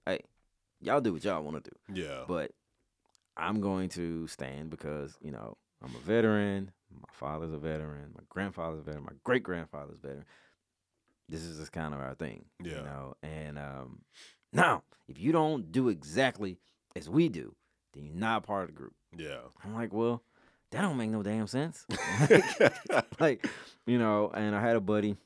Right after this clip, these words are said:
Speaker 2: What did Biden say? "You ain't black if you don't vote for me." <laughs>
Speaker 1: Right.
Speaker 2: I was like,
Speaker 1: Like,
Speaker 2: Whoa,
Speaker 1: what the
Speaker 2: Biden.
Speaker 1: hell?
Speaker 2: Chill, <laughs> chill,
Speaker 1: Chill
Speaker 2: bro.
Speaker 1: out, bro.
Speaker 2: I,
Speaker 1: Chill.
Speaker 2: I was gonna vote for you. Chill
Speaker 1: Yeah,
Speaker 2: out.
Speaker 1: yeah,
Speaker 2: Calm down.
Speaker 1: I was.
Speaker 2: <laughs>
Speaker 1: Now you, you putting pressure on me, bro.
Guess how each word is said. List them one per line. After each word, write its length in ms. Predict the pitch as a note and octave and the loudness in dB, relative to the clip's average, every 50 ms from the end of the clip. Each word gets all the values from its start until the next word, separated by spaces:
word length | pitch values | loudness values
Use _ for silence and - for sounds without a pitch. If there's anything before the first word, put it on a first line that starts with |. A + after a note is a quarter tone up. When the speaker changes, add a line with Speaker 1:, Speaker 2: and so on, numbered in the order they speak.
| _ _ _ _ _ _ _ - | _ _ _ _ _ _ _ -8
Speaker 2:
What 220 | F#2 G2 F#2+ E2+ | -4 -4 -4 -2
did 0 | |
Biden 300 | E2 F2 F2 F2+ F2 E2+ | -2 -4 -4 -4 -4 -6
say? 280 | - - F#2+ F2 F2 F2 E2 D2 E2 | -8 -6 -6 -4 -6 -6 -8 -10 -8
"You 180 | E2+ F#2 F#2 | -4 -2 -2
ain't 180 | F#2 F2+ E2 D#2+ | -2 -2 -4 -4
black 360 | F2+ F2+ F#2 F#2+ F#2 F2+ - | -2 2 2 2 2 0 -4
if 100 | F#2 E2+ | -8 -8
you 60 | F2+ | -6
don't 220 | E2 F2+ F2+ E2+ D#2+ | -4 -4 -4 -4 -2
vote 180 | F2+ F#2 F2+ | -4 -4 -4
for 140 | - - G2 | -4 -6 -4
me." 100 | A2 - - D5+ | -2 0 0 2
<laughs> 100 | D5+ - | 8 12
Speaker 1:
Right. 300 | - G3 F#3+ D3+ A2+ - - | 12 12 12 12 12 10 8
Speaker 2:
I 100 | - - - | 6 4 4
was 80 | - - | 0 -2
like, 140 | B2 - - | -2 -2 0
Speaker 1:
Like, 100 | F#2 F#2+ | 4 4
Speaker 2:
Whoa, 140 | D3 C3 A2+ | 6 6 6
Speaker 1:
what 160 | A#2+ - - | 6 4 4
the 60 | - | 2
Speaker 2:
Biden. 240 | D#2+ D#2 A2 C3 F3 | 2 2 2 2 2
Speaker 1:
hell? 80 | A#3 C4 - - - - | 2 0 -2 -6 -10 -4
Speaker 2:
Chill, 260 | - C3 C3 C3+ B2 G#2+ - - | 2 6 8 8 8 6 4 0
<laughs> 100 | - - | -2 0
chill, 540 | - C3+ C#3+ D3+ - - - D3+ C3+ A2 G2 | 4 8 10 10 10 10 10 8 10 8 8
Speaker 1:
Chill 160 | F#2 D3 E3+ | 6 6 6
Speaker 2:
bro. 80 | G#3 A#3 | 6 6
Speaker 1:
out, 80 | G3+ C3+ | 6 6
bro. 260 | C3+ E3+ A3+ B3+ A3+ - | 6 6 4 4 0 4
Speaker 2:
I, 80 | - | 6
Speaker 1:
Chill. 160 | - - - B2 | 8 8 10 10
Speaker 2:
I 80 | B2 | 10
was 120 | D3 D3+ D3 | 10 10 12
gonna 180 | E3 E3+ D#3+ | 12 12 12
vote 240 | D3 E3+ F#3 F#3 D3 | 12 12 12 12 12
for 60 | C3+ B2 | 10 4
you. 140 | A2+ G#2+ | 2 2
Chill 160 | G#2 - C#3+ D#3 | 4 8 12 12
Speaker 1:
Yeah, 60 | E3+ E3 | 12 12
Speaker 2:
out. 200 | C3+ G#2 F2+ F2+ | 12 12 10 8
Speaker 1:
yeah, 140 | D3+ E3+ | 8 10
Speaker 2:
Calm 120 | C#3+ C#3+ D3+ | 10 10 10
down. 100 | D#3+ - | 10 10
Speaker 1:
I 60 | - | 10
was. 680 | E3 A3+ B3 G3 E3+ F#3 - - - - - D4+ - - | 12 12 12 12 12 12 12 10 6 4 8 8 8 8
Speaker 2:
<laughs> 380 | C6+ - - - - - A#2 | 6 2 0 0 2 2 2
Speaker 1:
Now 200 | - C3 F3 F#3+ | 4 6 6 6
you, 200 | F3+ D#3+ D3 D3 - | 6 4 2 0 -2
you 140 | G2 F#2 D#2+ | -6 -8 -4
putting 240 | - C#3+ D#3+ E3 - | 2 4 6 6 10
pressure 320 | C#3 G3 B3 - - B2 | 10 10 10 10 6 4
on 120 | G2+ F#2 | 4 4
me, 100 | F2+ F2 | 6 8
bro. 220 | E2 - A#2 D#3 | 10 10 10 10